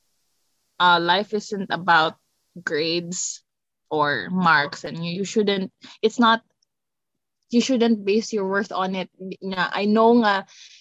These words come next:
lisod siya kaayo because, I know for a fact nga lisod siya kaayo because I was once, sa kanang kuan, sa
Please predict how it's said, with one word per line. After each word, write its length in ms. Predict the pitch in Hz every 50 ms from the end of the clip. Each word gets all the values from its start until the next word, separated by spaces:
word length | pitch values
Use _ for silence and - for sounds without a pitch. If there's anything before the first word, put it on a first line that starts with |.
| _
lisod 480 | - 247 247 240 - - 269 240 226 -
siya 240 | - 240 226 220 214
kaayo 400 | 196 - 180 190 202 196 196 190
because, 540 | 185 185 170 - - 190 180 - - - - _ _ _ _ _ _ _ _ _ _ _ _ _ _ -
I 140 | 277 311 302
know 160 | 339 339 349 330
for 180 | - 285 262 254
a 80 | 247
fact 280 | - - 262 262 262 - 226
nga 60 | 220
lisod 320 | 233 240 - - 294 254 240
siya 80 | 262 -
kaayo 340 | 185 - 185 202 202 202 185
because 240 | 175 - 196 190 -
I 160 | - 240 262
was 400 | 269 247 240 226 - - - - - 190
once, 480 | 190 196 208 220 226 247 240 - -
sa 80 | 202 -
kanang 240 | - 208 208 208 -
kuan, 240 | 196 190 202 208 -
sa 80 | 196